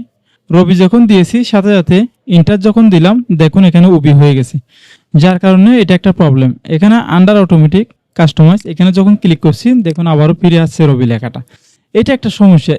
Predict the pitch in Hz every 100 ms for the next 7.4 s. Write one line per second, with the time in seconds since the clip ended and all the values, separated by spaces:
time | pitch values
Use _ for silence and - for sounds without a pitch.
0 | - 240 269 262 254 254 220 220 254 -
1 | - 185 220 208 190 196 226 247 - 180
2 | 233 262 247 208 202 185 175 175 - 185
3 | 156 - 202 180 143 - 117 - 123 _
4 | _ _ _ _ _ - 160 220 190 185
5 | 175 147 156 240 - 175 160 165 247 208
6 | 226 220 214 202 - 262 - 233 262 233
7 | 226 226 233